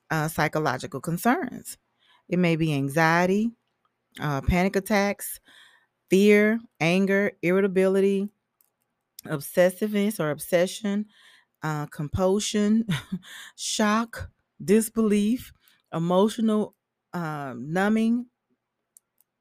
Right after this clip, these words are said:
God, it's so many of them. Detachment, depression, <clears throat>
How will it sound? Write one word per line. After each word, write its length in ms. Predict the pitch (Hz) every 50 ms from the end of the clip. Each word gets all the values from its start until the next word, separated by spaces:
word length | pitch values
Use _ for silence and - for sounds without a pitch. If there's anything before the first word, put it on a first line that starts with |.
| _ _ _ _ _
God, 360 | - 160 156 147 135 120 131
it's 140 | 143 - -
so 140 | 208 202
many 300 | 196 196 190 180 170 165
of 120 | 156 151 147
them. 140 | 151 151 143
Detachment, 840 | 151 - - - 214 214 214 220 214 - - 220 214 214 220 214 - _ - - - - - _ -
depression, 640 | 175 165 - 220 202 202 202 - 214 202 196 196 202 - _ _ _ _ _ _ _ _ _ _ _ _ _ -
<clears throat> 140 | 330 -